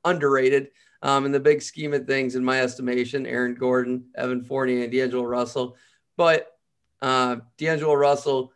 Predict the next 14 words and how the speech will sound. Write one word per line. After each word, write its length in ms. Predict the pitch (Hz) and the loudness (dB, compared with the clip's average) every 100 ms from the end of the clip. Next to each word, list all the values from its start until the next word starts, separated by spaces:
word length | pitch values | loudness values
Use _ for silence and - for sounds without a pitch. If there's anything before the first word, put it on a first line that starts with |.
| _ _ _ _ _ _ _ _ | _ _ _ _ _ _ _ _
for 220 | 180 185 | 0 0
his 120 | 175 - | 0 -4
career, 320 | 160 151 147 | 0 4 4
being 300 | 131 160 147 | 4 0 0
he 120 | 143 | -2
made 300 | 127 147 170 | 2 4 2
an 100 | 160 | 0
All-Star 460 | 147 147 147 139 131 | 0 0 0 0 0
game, 420 | 127 127 123 123 _ _ | 0 0 -2 -6 _ _
is 160 | 147 147 | -4 2
gonna 200 | 175 170 | 2 2
be 180 | 156 151 | 2 4
<laughs> 100 | 156 | 4
overrated 720 | 165 170 151 143 143 143 127 | 2 2 2 4 4 2 -2